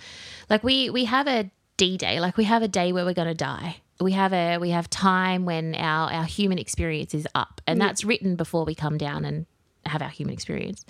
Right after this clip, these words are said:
Speaker 1: But we've, there's, there's a point to it where we can sort of cheat it to sort of,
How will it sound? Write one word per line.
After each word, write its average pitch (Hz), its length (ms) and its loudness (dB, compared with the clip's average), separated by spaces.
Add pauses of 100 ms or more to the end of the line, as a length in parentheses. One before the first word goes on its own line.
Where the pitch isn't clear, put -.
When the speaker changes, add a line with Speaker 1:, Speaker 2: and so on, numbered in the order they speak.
(760)
Speaker 1:
But 185 280 4
we've, 208 320 2
there's, 202 320 2
there's 202 240 0
a 208 80 2
point 240 500 0
to 196 180 2
it 180 160 0
where 180 180 0
we 175 140 -2
can 175 220 -2
sort 180 180 0
of 165 140 -4
cheat 196 400 0
it - 420 -4
to 170 320 0
sort 180 160 0
of, 170 340 -2